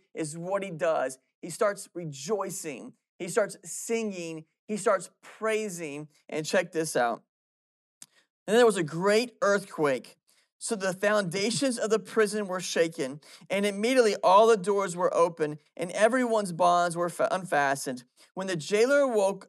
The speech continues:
and saw the prison doors were open," I'm gonna pause there. So there's, there's a couple of things going on here, right? We have, we have, uh, I'm sorry, we have Paul and Silas. They're in jail, and for them, the situation's not great.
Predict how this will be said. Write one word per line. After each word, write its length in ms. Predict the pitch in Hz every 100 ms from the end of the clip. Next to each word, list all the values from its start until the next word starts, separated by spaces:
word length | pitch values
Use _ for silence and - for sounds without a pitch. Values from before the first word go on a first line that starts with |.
| 185
and 180 | 147 147
saw 400 | - 202 196 202
the 140 | 202
prison 440 | 190 196 185 196
doors 320 | 165 175 170 165
were 160 | 165 -
open," 460 | 156 151 143 143 - _
I'm 60 | 151
gonna 100 | 165
pause 480 | 160 180 170 156 139
there. 300 | 131 117 - _ _ _
So 140 | -
there's, 220 | 220 202 202
there's 160 | 208
a 40 | 208
couple 340 | - 285 294
of 100 | 262
things 220 | 240 220
going 220 | 190 196
on 140 | 190 190
here, 180 | 175 156
right? 180 | 190
We 100 | 202
have, 140 | 185 156 _ _
we 60 | 202
have, 140 | 196 - -
uh, 160 | 196 170
I'm 100 | 170
sorry, 180 | 208 180
we 60 |
have 180 | 165 -
Paul 320 | - 240 254
and 120 | 214
Silas. 480 | 170 196 196 170 - 147
They're 180 | 175 190
in 220 | 196 185
jail, 460 | 160 185 170 160 - _
and 140 | 165 160
for 120 | 190
them, 280 | 185 233 220
the 80 |
situation's 560 | 185 - 202 208 208 165
not 260 | 185 185 170
great. 380 | 180 175 170